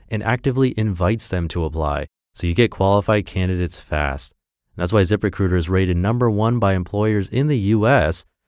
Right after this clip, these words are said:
This rating comes from hiring sites on Trustpilot with over a thousand reviews. And right now, my listeners can try ZipRecruiter for free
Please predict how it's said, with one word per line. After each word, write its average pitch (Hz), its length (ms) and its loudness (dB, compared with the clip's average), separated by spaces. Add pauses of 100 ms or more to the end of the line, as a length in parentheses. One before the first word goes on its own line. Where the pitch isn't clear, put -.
(120)
This 78 160 -4
rating 87 240 2
comes 87 240 0
from 80 300 0
hiring 87 340 0
sites 85 260 -2
on 78 120 -4
Trustpilot 80 600 0
with 78 120 -4
over 80 220 0
a 73 60 -2
thousand 104 420 0
reviews. 80 580 -2 (420)
And 95 120 -2
right 110 200 2
now, 113 160 2
my 101 120 2
listeners 104 360 0
can 101 120 -2
try 98 200 2
ZipRecruiter 107 680 0
for 110 240 2
free 131 640 2